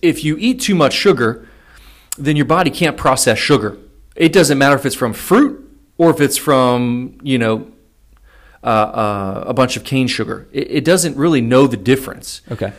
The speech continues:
Speaker 1: Um, but if your metabolism is set up, postured to create energy from carbohydrates, sugar, then you're, then you're set,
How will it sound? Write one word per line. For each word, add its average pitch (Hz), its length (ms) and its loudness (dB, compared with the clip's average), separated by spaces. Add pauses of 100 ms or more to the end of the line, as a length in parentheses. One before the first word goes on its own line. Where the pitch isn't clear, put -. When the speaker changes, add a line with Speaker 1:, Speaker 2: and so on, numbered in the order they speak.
(520)
Speaker 1:
Um, 120 560 0
but 131 480 0
if 147 240 2
your 135 220 4
metabolism 143 960 2
is 117 160 -4
set 135 360 2
up, - 420 2 (340)
postured 135 880 -2 (640)
to 151 100 -2
create 127 420 -2
energy 147 720 0 (480)
from 156 520 -2
carbohydrates, 135 760 -2
sugar, 139 560 -2 (480)
then 180 160 2
you're, 185 120 4
then 165 280 -2
you're 123 140 0
set, - 540 -4